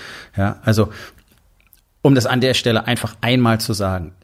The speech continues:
Doping hin oder her, du kannst so viel Testosteron nehmen, wie du willst. Wenn du nicht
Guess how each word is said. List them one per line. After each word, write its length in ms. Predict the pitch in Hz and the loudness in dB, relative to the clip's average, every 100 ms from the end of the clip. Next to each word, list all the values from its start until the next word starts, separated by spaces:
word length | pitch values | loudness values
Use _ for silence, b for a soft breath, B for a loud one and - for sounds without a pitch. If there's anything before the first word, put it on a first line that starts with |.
| - | -2
Doping 380 | 123 143 135 113 | 0 0 0 -2
hin 280 | - 151 - | 0 0 0
oder 240 | 127 123 | 0 0
her, 300 | 110 113 82 - | 2 0 -2 -6
du 100 | 101 | -6
kannst 220 | - - | -4 -2
so 80 | 113 | -4
viel 160 | - | -6
Testosteron 640 | - 104 - - 101 107 104 | -2 -2 -2 -4 -2 2 2
nehmen, 180 | 101 | 2
wie 80 | 95 | 0
du 100 | 95 | 0
willst. 280 | 117 104 - | 0 -2 -2
Wenn 160 | 95 101 | 0 0
du 100 | 98 | 2
nicht 420 | 92 - - | 2 0 -2